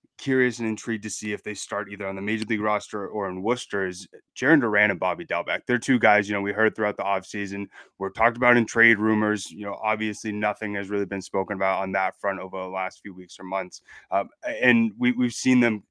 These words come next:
being talked about getting a lot more time, at least Dalbec specifically, uh, having reps at all these different positions throughout spring training. Obviously, Duran's going to the W B C, but where could you potentially see them begin the season, Worcester or Boston?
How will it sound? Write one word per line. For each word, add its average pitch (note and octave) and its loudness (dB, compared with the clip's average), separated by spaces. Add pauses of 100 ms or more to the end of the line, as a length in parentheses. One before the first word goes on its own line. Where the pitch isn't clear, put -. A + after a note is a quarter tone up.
(480)
being A#2 -2
talked G#2+ 0
about G2+ -2
getting G#2+ 0
a G2+ -2
lot G#2 0
more G#2+ 0
time, G2+ -2
at G2 -6
least G2 -4
Dalbec G2 0
specifically, F#2+ -10 (280)
uh, G2 0
having G2 -2
reps F#2+ -2
at F#2+ -8
all G2 -4
these F#2+ -6
different F#2 -12
positions F#2 -8 (120)
throughout F#2 -4
spring F#2 -12
training. F2+ -10
Obviously, F#2 -6
Duran's F2+ -6
going F2+ -6
to F2 -6
the E2 -8
W F2+ -8
B F2 -12
C, G2+ -4
but F#2+ -4 (340)
where B2+ 8
could F#3+ -2
you C3 4
potentially G2+ -6
see G2+ -4
them F#2+ 0
begin F#2 -4
the F2+ -4
season, F2 -8
Worcester A#2+ 4
or G#2 8
Boston? G#2 0